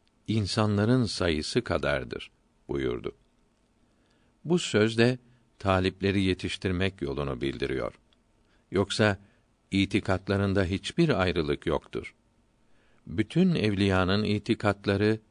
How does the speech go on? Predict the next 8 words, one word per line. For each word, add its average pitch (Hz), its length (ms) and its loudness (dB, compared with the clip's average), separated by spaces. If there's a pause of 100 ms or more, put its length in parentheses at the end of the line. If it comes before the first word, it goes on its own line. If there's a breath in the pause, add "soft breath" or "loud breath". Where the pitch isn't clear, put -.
(180)
imanları 90 800 2
birdir. 67 480 -2 (680)
Hepsi 135 520 0 (560 soft breath)
ehli 104 300 2
sünnet 104 460 0
vel 92 220 2
cemaat 87 480 -2 (100)
itikadındadır. 76 1120 -4